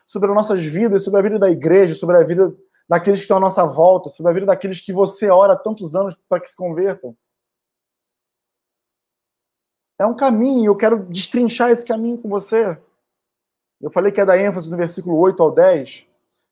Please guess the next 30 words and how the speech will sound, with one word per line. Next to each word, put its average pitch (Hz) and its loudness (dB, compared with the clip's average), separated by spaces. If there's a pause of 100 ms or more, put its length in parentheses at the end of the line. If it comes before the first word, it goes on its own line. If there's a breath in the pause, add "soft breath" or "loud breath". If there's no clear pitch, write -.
né? 165 -6 (380)
Mas 170 -6
Tiago, 202 2
ele 202 0
já 202 2
começa 190 -6
falando, 180 -4 (220 soft breath)
eu 165 -10
quero 214 2
deixar 180 -2
uma 185 2
coisa 185 -6
bem 196 -10
clara, 165 0
Tiago 175 -2
aqui 170 -12
ele 165 -8
fala 170 0
pra, 165 0
pra 151 -2
judeus, 160 -6 (320)
é, 143 -4
messianos, 170 -8
judeus 160 -4
que, 170 -18
judeus 156 -2
que - -20
criam 214 -2
em 196 -2
Jesus, 139 -4